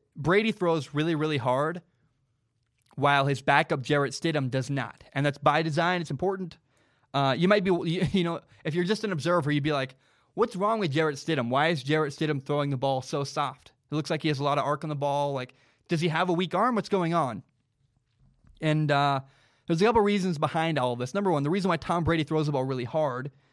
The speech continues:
is because he's trying to build muscle memory and build confidence. You know, before you go out on the field, you wanna make sure that everything is firing at all cylinders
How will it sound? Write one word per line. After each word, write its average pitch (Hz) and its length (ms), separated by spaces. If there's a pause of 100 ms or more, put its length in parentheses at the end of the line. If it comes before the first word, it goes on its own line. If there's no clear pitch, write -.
(640)
is 147 100
because 156 320
he's 151 140
trying 160 380
to 147 200
build 143 220
muscle 131 240
memory 180 400
and 139 160
build 135 240
confidence. 165 640
You 131 60
know, 127 60
before 135 300
you 165 80
go 147 160
out 147 80
on 147 60
the 131 80
field, 143 380 (300)
you 147 80
wanna 151 200
make 151 180
sure 151 180
that 139 140
everything 151 260
is 135 140
firing 139 400
at 131 140
all 135 180
cylinders 131 640